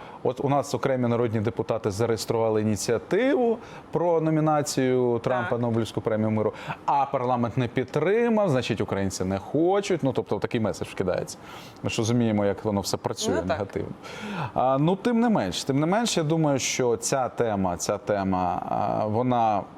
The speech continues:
Speaker 1: може мати продовження. До речі, сьогодні побачимо, який результат. Чи п'ять, е, норвезьких парламентарів таки оберуть Трампа, чи когось іншого, там із понад двохсот номінантів. Але, е, я думаю, що це дійсно, це виключно питання, м,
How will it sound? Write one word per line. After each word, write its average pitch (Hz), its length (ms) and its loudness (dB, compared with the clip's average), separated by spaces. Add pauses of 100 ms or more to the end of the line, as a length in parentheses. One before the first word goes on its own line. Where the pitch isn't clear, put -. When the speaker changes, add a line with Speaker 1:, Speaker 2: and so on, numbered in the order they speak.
Speaker 1:
може 139 340 2
мати 117 240 0
продовження. 165 460 0
До 123 120 2
речі, 131 200 -2
сьогодні 113 180 0
побачимо, 101 500 -2
який 98 200 -2
результат. 120 420 -2 (320)
Чи 110 440 0 (340)
п'ять, 127 580 0
е, 110 560 2
норвезьких 123 760 0
парламентарів 117 680 0 (360)
таки 127 320 0
оберуть 135 640 0 (320)
Трампа, 165 400 0
чи - 160 -4
когось 127 380 -2
іншого, 156 400 0
там 120 200 -2
із 113 100 -4
понад 117 320 0
двохсот 120 600 -2
номінантів. 117 800 0
Але, 127 400 2
е, 143 40 -4 (1200)
я 180 180 2
думаю, 202 220 0
що 170 120 -2
це 151 300 0
дійсно, 139 320 0
це 190 160 0
виключно 139 360 -2
питання, 131 720 0
м, 101 220 -2